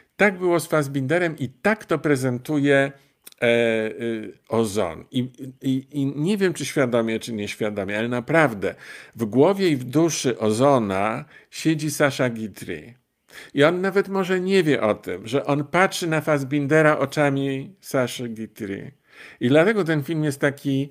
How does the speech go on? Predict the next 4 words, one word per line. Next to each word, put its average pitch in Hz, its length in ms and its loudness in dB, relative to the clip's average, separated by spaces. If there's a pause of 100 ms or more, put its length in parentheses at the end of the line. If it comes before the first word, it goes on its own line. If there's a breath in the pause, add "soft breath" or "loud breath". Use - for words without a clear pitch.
(580 loud breath)
dziwny. 151 800 -8 (340 soft breath)
On 143 180 2
mógłby 185 320 0
być 180 440 -2